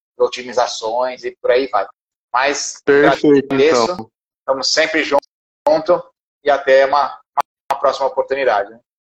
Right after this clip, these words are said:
Speaker 2: Perfeito, Belmiro. Brigadão. E, pessoal, amanhã,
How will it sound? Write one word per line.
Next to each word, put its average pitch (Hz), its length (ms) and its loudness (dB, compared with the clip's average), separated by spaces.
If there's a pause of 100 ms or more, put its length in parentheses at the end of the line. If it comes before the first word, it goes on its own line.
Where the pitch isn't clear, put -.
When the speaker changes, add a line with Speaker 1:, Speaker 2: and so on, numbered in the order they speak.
(120)
Speaker 2:
Perfeito, 131 640 2
Belmiro. 127 320 2 (100)
Brigadão. 147 680 0 (200)
E, 156 80 -10
pessoal, 170 440 2
amanhã, 196 560 2